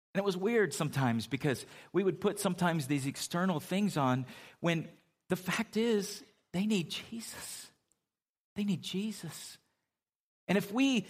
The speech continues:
if we love them and we accept them and we show them our relationship with him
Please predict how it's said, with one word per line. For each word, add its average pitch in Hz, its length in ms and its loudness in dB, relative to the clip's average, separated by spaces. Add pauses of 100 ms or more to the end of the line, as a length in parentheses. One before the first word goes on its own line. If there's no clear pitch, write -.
(420)
if - 200 0
we 233 160 4
love 190 340 4
them 214 260 4
and 175 120 0
we 190 200 4
accept 202 580 0
them 202 260 4
and 165 140 0
we 196 120 -2
show - 560 -2
them 190 220 2
our 175 100 4
relationship 175 800 0
with 175 120 0
him 175 360 -4